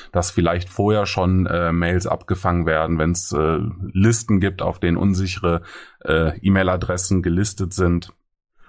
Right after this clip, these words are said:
Um dem Ganzen etwas entgegenzuwirken, hilft es natürlich auch, äh,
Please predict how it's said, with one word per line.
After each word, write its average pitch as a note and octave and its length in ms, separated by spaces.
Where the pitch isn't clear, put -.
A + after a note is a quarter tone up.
Um A2 140
dem A2+ 140
Ganzen D3+ 320
etwas A#2 300
entgegenzuwirken, F#2 1080
hilft A2+ 300
es - 80
natürlich G#2 500
auch, F2+ 340
äh, F#2 400